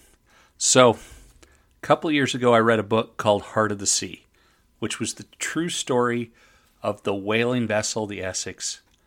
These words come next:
which was the basis for Melville's Moby Dick. I'd never gotten around to re-, watching the movie.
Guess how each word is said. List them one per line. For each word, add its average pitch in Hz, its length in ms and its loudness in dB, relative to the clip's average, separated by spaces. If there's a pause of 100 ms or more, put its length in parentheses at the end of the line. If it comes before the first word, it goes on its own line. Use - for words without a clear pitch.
(920)
which 107 320 -6
was 104 220 -4
the 98 160 -8 (200)
basis 127 560 2
for 101 680 0 (320)
Melville's 101 1120 0 (1120)
Moby 101 420 -2
Dick. - 380 -10 (1300)
I'd 95 200 -6
never 117 360 -2
gotten 120 320 -2
around 107 340 0
to 95 80 -12
re-, 101 140 -8 (100)
watching 104 400 -2
the 95 60 -8
movie. 92 400 -10